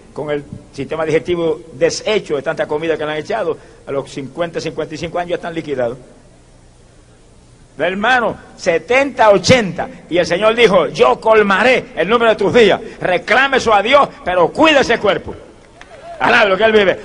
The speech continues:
Cuídese. Haga usted su parte, Dios no falla en hacer la de Él. Y el Señor previno, "Cuidaos que vuestros corazones no se carguen de glotonería", porque le dañaría la salud,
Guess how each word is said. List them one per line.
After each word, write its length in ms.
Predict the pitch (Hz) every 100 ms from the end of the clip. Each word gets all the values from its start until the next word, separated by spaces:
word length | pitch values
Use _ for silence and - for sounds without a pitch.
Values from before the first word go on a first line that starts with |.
| -
Cuídese. 540 | 190 302 254 175 139 - -
Haga 260 | 165 262 269
usted 180 | 254 269
su 200 | 247 -
parte, 340 | 277 277 226
Dios 160 | 240 240
no 120 | 233
falla 240 | 233 240
en 60 | 226
hacer 200 | 214 220
la 120 | 190
de 80 | 151
Él. 60 | - - - - - - - - - - - - - - - - - - - - - - -
Y 60 | 135
el 60 | 135
Señor 360 | 139 156 220
previno, 680 | 214 240 240 269 262 214 196 - - - -
"Cuidaos 800 | 151 156 151 202 262 269 269 - -
que 100 | 156
vuestros 360 | 156 151 151
corazones 800 | - 139 131 123 220 254 247 226 - - -
no 120 | 165
se 240 | 185 190 180
carguen 380 | 202 226 226 202
de 100 | 185
glotonería", 600 | 175 170 151 175 190 135 -
porque 220 | 143 131 135
le 40 |
dañaría 400 | 127 123 139 208
la 80 | 190
salud, 400 | 160 143 214